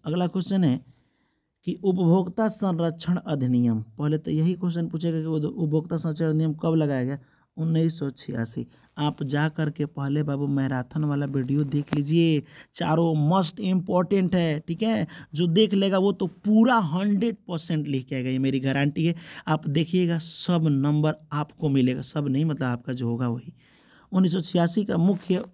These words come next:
विशेषता का वर्णन करें या फिर ये पूछे कि उपभोक्ता के कर्तव्य क्या हैं या ये पूछे कि उपभोक्ता के कर्तव्य के बारे में लिखें, ये तीनों में से कोई क्वेश्चन पूछे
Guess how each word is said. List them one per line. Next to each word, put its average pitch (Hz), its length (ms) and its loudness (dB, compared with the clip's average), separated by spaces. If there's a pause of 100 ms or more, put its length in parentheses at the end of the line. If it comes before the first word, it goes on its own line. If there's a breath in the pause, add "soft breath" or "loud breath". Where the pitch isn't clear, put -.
(100)
विशेषता 156 460 -2
का 160 140 -2
वर्णन 147 320 2
करें 160 240 -2 (300 loud breath)
या 165 100 0
फिर 151 180 0
ये 185 140 4
पूछे 185 320 -6
कि 180 100 -6
उपभोक्ता 151 600 -2
के 175 140 -4
कर्तव्य 175 580 -2
क्या 170 200 0
हैं 170 180 0 (280 loud breath)
या 139 100 -2
ये 139 240 2
पूछे 175 260 -4
कि 170 120 -2
उपभोक्ता 151 380 0
के 170 120 -6
कर्तव्य 160 460 -4
के 151 140 -2
बारे 135 280 0
में 175 140 2
लिखें, 170 260 0
ये 160 140 0
तीनों 190 320 -2
में 190 100 0
से 160 120 -2
कोई 196 200 -6
क्वेश्चन 156 320 -4
पूछे 160 260 -8